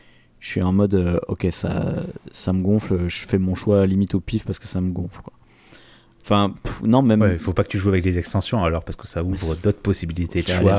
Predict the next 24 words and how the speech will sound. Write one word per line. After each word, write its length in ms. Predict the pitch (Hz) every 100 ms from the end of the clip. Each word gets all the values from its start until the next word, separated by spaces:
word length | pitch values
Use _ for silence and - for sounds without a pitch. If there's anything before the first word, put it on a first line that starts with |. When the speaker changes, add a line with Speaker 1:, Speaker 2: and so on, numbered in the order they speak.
| 92 80
Speaker 1:
l'air 60 | 80
Speaker 2:
c'est 180 | -
Speaker 1:
pire, 320 | - 101 95 - - -
ça 60 | 98
a 20 |
l'air 140 | 92
encore 280 | 98 104 110
pire. 340 | - - - - - -
Speaker 2:
<laughs> 240 | - -
Speaker 1:
Et 140 | 120 120 - - -
pourtant, 300 | 120 - 147
je, 220 | 107 101
moi, 120 | 107 123
je 80 |
joue 100 | 104
à 60 | 113
des 100 | 95
jeux, 240 | 90 101
mais 240 | 95 92 - -
hyper 360 | 101 107 95
compliqués, 400 | - 101 131 160
tu 120 | 165 110
vois. 120 | 98 - - - -
Mais 480 | 104 101 101 101